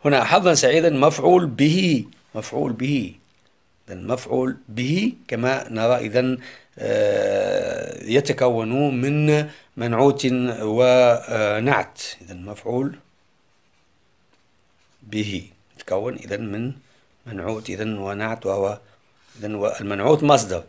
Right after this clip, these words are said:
إذن هذا مصدر منعوت، والنعت هو، آه، يعني سعيدا، إذن منعوت كما قلنا، إذن منعوت إذن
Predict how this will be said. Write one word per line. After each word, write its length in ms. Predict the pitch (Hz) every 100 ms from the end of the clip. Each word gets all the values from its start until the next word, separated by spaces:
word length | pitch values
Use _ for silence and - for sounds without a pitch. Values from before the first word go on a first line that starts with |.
| -
إذن 180 | 92 90
هذا 320 | 117 101 87
مصدر 460 | 95 120 165 190 - _ _ _ -
منعوت، 500 | 98 98 160 202 - - _ -
والنعت 800 | 117 160 151 123 131 143 139 143
هو، 340 | 143 131 - -
آه، 420 | 120 117 107 104
يعني 400 | 104 110 110 101
سعيدا، 680 | - 104 92 117 104 82 76 _ _ _ _ _ _ _
إذن 100 | 92
منعوت 600 | 87 120 95 92 90 - _ _ _ _ _ _ -
كما 200 | 85 85
قلنا، 420 | - 95 85 80 _ -
إذن 220 | 90 78 _ _ _ _ _ _ _ _ _ _ _ _ _ _ _ _ _ _ _ -
منعوت 520 | 92 92 87 78 80
إذن 240 | 82 80